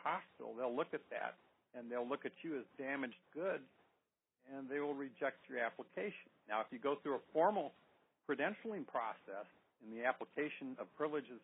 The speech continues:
to another hospital, and they decide to reject your application for privileges, that also gets reported to the data bank. You can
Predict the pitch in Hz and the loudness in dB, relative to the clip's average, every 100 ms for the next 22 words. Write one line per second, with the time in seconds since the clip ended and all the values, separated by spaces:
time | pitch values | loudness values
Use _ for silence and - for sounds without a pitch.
0 | - - 127 117 101 143 185 - 104 101 | -18 -8 -4 -4 -2 -2 -2 -6 -12 -12
1 | - _ _ _ 117 120 143 139 - 147 | -14 _ _ _ -8 0 0 0 6 6
2 | 135 113 110 90 127 143 - - - _ | 6 -2 -4 -4 2 2 2 -20 -20 _
3 | _ _ _ - 123 120 127 131 131 - | _ _ _ -8 -2 2 4 4 2 -2
4 | 143 139 - 135 - - 156 185 120 127 | 0 0 -4 -10 -10 -2 -2 -2 -4 -10
5 | - _ 147 170 190 247 - 139 120 - | -16 _ 4 6 8 6 4 -2 -2 -4
6 | 110 - 120 104 - 101 104 123 120 101 | -12 -2 0 0 -4 -12 -8 -6 -4 -6
7 | 95 87 - _ - 131 135 | -8 -10 -16 _ -10 -8 -8